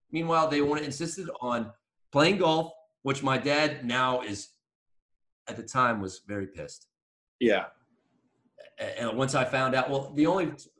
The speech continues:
Speaker 1: uh, form of communication was between my, the oldest cousin, the E M T, and me, and I would have to relay the information to my parents and brothers through f-, Snapchat, basically, and then I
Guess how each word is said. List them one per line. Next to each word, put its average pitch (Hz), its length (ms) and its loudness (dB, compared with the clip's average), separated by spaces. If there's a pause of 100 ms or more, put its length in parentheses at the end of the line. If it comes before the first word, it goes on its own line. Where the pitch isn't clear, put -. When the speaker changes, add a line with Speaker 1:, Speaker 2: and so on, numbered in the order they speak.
(320)
Speaker 1:
uh, 110 300 -4
form 156 220 -2
of - 140 -4
communication 147 680 -2
was 110 160 -4
between 117 380 -8
my, 104 320 -4
the 110 60 -8
oldest 123 400 -2
cousin, 113 280 0
the 104 180 -4
E - 20 -2
M 113 120 -4
T, 117 360 -6 (220)
and 113 180 -8
me, 107 480 -2 (240)
and 104 100 -8
I 117 80 0
would 120 80 2
have 123 120 0
to 120 80 -8
relay 117 220 -4
the 117 120 -4
information 110 560 -10 (100)
to 101 340 -6 (360)
my 101 180 -12 (120)
parents 110 340 -6
and 92 140 -16
brothers 98 600 -8 (680)
through 131 200 0
f-, - 220 -16
Snapchat, 123 640 -6
basically, 85 680 -12 (180)
and 98 100 -10
then 101 100 -6
I 101 220 0